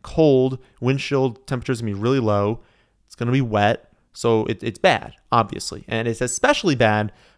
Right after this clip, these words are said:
for the Miami team, right? Like, the Buffalo team,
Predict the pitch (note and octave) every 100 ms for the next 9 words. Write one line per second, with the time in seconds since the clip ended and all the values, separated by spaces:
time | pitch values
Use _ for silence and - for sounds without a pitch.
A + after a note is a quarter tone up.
0 | - C3+ B2 A#2 A2 A2+ A2+ C3 F3+ C#3
1 | G2+ - A2+ A#2 B2+ C#3 D3+ A#2 C3 G#2+
2 | A3+ C#4 - D3+ A#2+ - B2 A2+ G#2+